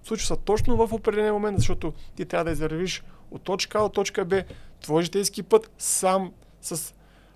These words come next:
всякакви плюсове и минуси да се пребориш, да се изградиш, да помъдрееш, да станеш, а, както Габи казва,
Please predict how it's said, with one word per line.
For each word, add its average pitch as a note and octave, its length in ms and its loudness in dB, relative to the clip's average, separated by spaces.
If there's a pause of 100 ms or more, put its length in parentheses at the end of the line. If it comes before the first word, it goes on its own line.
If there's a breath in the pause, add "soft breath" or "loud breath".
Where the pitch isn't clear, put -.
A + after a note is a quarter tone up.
(120)
всякакви F#3+ 600 0
плюсове F3+ 540 -2
и F3+ 40 2
минуси F#3 320 -4
да F3 80 -6
се D#3 120 -6
пребориш, D3+ 640 0 (420 soft breath)
да D3 80 -4
се D3 100 -6
изградиш, C#3+ 720 -2 (100)
да D3+ 100 -4
помъдрееш, D3+ 880 0 (960 soft breath)
да D3+ 140 -6
станеш, F3 540 0 (600 soft breath)
а, D#3 460 0
както D#3+ 240 -6
Габи D#3+ 240 0
казва, D#3 420 -2